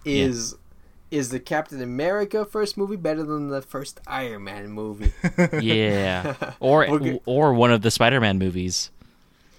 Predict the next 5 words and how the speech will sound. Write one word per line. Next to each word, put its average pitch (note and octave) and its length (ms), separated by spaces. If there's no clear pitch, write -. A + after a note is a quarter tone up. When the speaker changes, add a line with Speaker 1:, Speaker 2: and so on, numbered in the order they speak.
Speaker 2:
They're A#2 220
the C#3 140
best. A#2+ 840
<laughs> - 100
Speaker 1:
<laughs> F3 1080